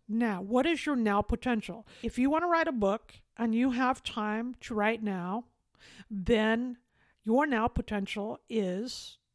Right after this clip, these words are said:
an opportunity to write. Sit down and do it. You don't need to judge yourself for not doing it yesterday or not doing it so far today, right? Just become aware of what you might be able to do if you do the work,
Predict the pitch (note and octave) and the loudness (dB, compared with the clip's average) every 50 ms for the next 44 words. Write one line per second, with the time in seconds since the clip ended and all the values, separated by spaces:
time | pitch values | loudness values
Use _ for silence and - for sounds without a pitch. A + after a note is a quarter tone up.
0 | _ _ - A#3 G#3+ G3+ G3+ - - - - - G#3 G3 G3 - - A#3+ C4+ C4+ | _ _ -6 -4 -2 -2 -2 -4 -6 -6 -4 -4 -4 -4 -4 -6 -6 -6 -4 -4
1 | B3 - A#3+ _ _ _ _ _ _ - - A3+ G3 - G#3 G3+ G3+ G3+ G3+ F#3 | -4 -6 -10 _ _ _ _ _ _ -12 -8 -8 -6 -2 -2 -2 -2 -2 -2 -2
2 | C4+ B3 F#3 E3 G3+ G#3 A#3+ C4 B3+ A#3 A#3 A3 F#3+ F3 - - G#3+ A3 G#3+ G#3+ | -2 -2 -2 -2 -2 -2 0 0 2 2 0 -2 -4 -6 -4 -2 -2 0 0 -2
3 | G#3 - - F#3 - - - F#3+ G3 F#3+ F3 - G3 F#3 F3+ G3 G3 G3 - - | -4 -4 -4 -6 -6 -8 -6 -4 -4 -4 -2 -2 -4 -4 -4 -4 -4 -4 -6 -6
4 | - - A3+ G3+ - C#4+ B3+ G#3 G#3 F#3 F#3 - G#3 G3+ F#3 F3+ G3 - G#3 F3+ | -8 -10 -12 -10 -6 -4 -2 -2 -2 -2 -2 -2 -2 -2 -2 -2 -4 -4 -4 -4
5 | - - F3+ F3+ - - - F#3+ F#3 F#3 F3+ F#3+ A3+ C4 - G3+ G3 G3 A3+ - | -4 -4 -6 -8 -8 -10 -12 -12 -12 -10 -12 -12 -14 -12 -8 -6 -6 -6 -6 -8
6 | - - - - - - - - - - - A4 A4+ - - B4+ A#4+ A#4+ - - | -14 -16 -16 -16 -16 -18 -18 -10 -2 2 2 2 4 4 4 2 2 2 2 2
7 | D#4 C#4 C#4 C#4 C4 A3+ G#3 A3+ A3+ A#3+ A#3+ A#3 G#3+ F#3+ F#3 F#3+ A#3+ D4+ - - | 2 2 2 2 2 4 6 6 4 4 4 2 0 -2 0 2 2 2 2 4
8 | D4 D4 D#4 C#4+ C4+ B3+ B3+ - - B3+ B3 A#3+ A#3 - - A3+ G#3+ F3+ - - | 4 4 4 6 4 4 2 2 0 0 2 2 2 2 2 0 0 0 2 2
9 | G#3 F#3+ F3 E3+ F#3 A3 C4+ - - _ - A#3+ B3 A#3+ - - C#4 D4 D4+ C4+ | 4 4 4 4 2 0 -2 -6 -8 _ -2 0 0 0 -2 -2 -2 -2 -2 -2
10 | - - G#3 G3 G3 G3 G3 G3+ G#3 G3 _ _ - A3 G#3+ G#3+ A3+ B3 A3+ F#3+ | -4 -4 -2 0 0 2 0 0 -2 -4 _ _ -4 -2 0 4 4 4 4 4
11 | - - | 0 -6